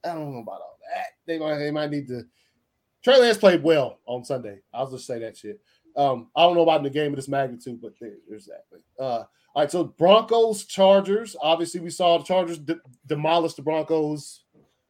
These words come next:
Broncos are done. Chargers, like we, I've already said, huge game on Sunday night against the Raiders to see who's getting up into the, into the big dance. And, uh, so, yeah, Panthers, Saints,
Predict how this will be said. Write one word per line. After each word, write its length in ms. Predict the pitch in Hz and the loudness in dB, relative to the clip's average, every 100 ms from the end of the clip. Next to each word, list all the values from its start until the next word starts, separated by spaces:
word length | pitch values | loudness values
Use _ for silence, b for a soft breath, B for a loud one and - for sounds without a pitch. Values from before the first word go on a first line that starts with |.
| _ _ | _ _
Broncos 360 | 175 190 190 175 | 2 2 2 -4
are 40 | |
done. 440 | 151 180 175 170 151 - | -2 2 2 0 -8 -2
Chargers, 540 | 175 175 165 170 - | 0 2 0 -6 -6
like 200 | 147 156 | -4 -4
we, 180 | 165 160 - | -6 -8 -14
I've 160 | 123 151 | -8 -2
already 360 | 156 160 165 | 0 0 -2
said, 260 | 151 165 147 | -4 -4 -4
huge 380 | - 190 196 196 | -4 -2 -2 0
game 280 | 180 170 165 | -2 0 -2
on 80 | 156 | -4
Sunday 260 | 175 165 | -6 -4
night 180 | 156 156 | -4 -4
against 320 | 139 151 - | -4 -8 -8
the 80 | 143 | -8
Raiders 400 | 143 151 147 139 b b b - | -4 -4 -4 -8 b b b -14
to 60 | |
see 160 | 139 170 | -8 -6
who's 200 | 170 143 | -6 -6
getting 240 | 185 170 | -6 -2
up 160 | 165 165 | -2 -2
into 200 | 156 156 | -4 -4
the, 200 | 156 151 - _ | -4 -6 -10 _
into 240 | 151 156 151 | -8 -6 -6
the 60 | |
big 300 | 135 165 139 | -2 -2 -2
dance. 560 | 156 160 160 151 - - _ _ _ _ _ - | -4 -2 -2 -4 -10 -18 _ _ _ _ _ -4
And, 280 | 143 139 139 | -2 -2 0
uh, 320 | 135 123 120 | 0 0 -4
so, 200 | - 127 | -8 -10
yeah, 120 | 104 90 _ _ _ _ _ _ _ _ _ _ _ | -10 -14 _ _ _ _ _ _ _ _ _ _ _
Panthers, 420 | 160 165 160 147 - | -4 -2 -2 -6 -4
Saints, 560 | 156 156 151 - - | -2 -2 -6 -12 -20